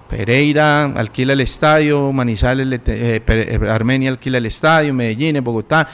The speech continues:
Eh, les digo una cosa, nosotros tenemos las cotizaciones de Pereira y de Armenia, y las cotizaciones de por partido están entre los quince y veinte millones de pesos, y solicitamos a un secretario de deportes que nos hiciera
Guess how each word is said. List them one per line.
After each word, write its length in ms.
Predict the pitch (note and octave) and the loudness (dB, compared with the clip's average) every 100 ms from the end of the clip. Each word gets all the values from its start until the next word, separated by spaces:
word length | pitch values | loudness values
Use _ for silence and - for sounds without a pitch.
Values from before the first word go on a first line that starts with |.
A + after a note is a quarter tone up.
| - | -8
Eh, 300 | A#2 A2+ A2 | -2 -2 -2
les 240 | A#2 A2+ G#2 | -4 -6 -4
digo 180 | G#2+ | -4
una 180 | A#2+ C3 | -2 -4
cosa, 280 | - D#3+ C3+ | 0 0 0
nosotros 340 | A2 G#2+ C#3+ | -2 -4 -6
tenemos 320 | - A#2+ A2 C3+ | -4 -4 -2 -4
las 140 | C3 | -6
cotizaciones 640 | - - A2 G#2+ G#2 G#2+ C3 | -10 -10 -8 -8 -6 -8 -6
de 100 | B2+ | -8
Pereira 680 | - G#2+ G#2 G2+ B2 C#3 C#3 - - - | -6 -6 -4 -4 -4 -6 -8 -20 -20 -8
y 160 | A#2+ | -4
de 80 | A2+ | -4
Armenia, 640 | G#2+ G2+ G#2 F#2+ A#2+ D3+ - - _ _ | -4 -6 -6 -4 -4 -6 -8 -20 _ _
y 140 | - A2+ | -10 -6
las 280 | G#2+ - | -6 -8
cotizaciones 800 | - - G#2+ A2 G2+ F#2+ G#2 G#2 | -12 -10 -6 -6 -6 -6 -6 -4
de 80 | C3 | -6
por 240 | C3+ B2 | -6 -8
partido 400 | - G#2+ - G#2+ | -4 -8 -6 -6
están 320 | A#2 - C3+ C#3 | -6 -4 -4 -4
entre 280 | A#2+ G#2+ | -6 -6
los 220 | G#2+ G2+ - | -6 -6 -8
quince 360 | G#2 G#2 A2+ | -8 -6 -4
y 20 | |
veinte 320 | C3 C3+ B2+ C3+ | -4 -6 -6 -6
millones 360 | A#2 G#2+ G#2+ | -4 -6 -6
de 120 | B2+ | -6
pesos, 480 | B2+ A#2+ G#2 C#3 D3 - - - - _ | -4 -4 -2 -4 -8 -16 -20 -20 -20 _
y 520 | - A2+ A2 G#2+ G2+ - | -10 -6 -4 -4 -6 -8
solicitamos 800 | - A2+ A2 G#2+ - A2 A2 B2+ | -4 -4 -2 -6 -6 -6 -6 -4
a 80 | B2 | -4
un 420 | A2 G#2 G#2 G#2 | -4 -4 -6 -8
secretario 760 | - A#2+ A#2+ - G#2+ G#2+ A#2+ | -10 -6 -8 -6 -6 -4 -4
de 240 | B2+ A#2 G#2+ | -4 -4 -4
deportes 520 | G#2 - G#2 - C3 | -6 -6 -8 -8 -10
que 100 | - | -6
nos 220 | A#2 G#2 | -6 -6
hiciera 580 | G2+ - G#2+ A2 B2 B2+ | -10 -8 -6 -4 -4 -6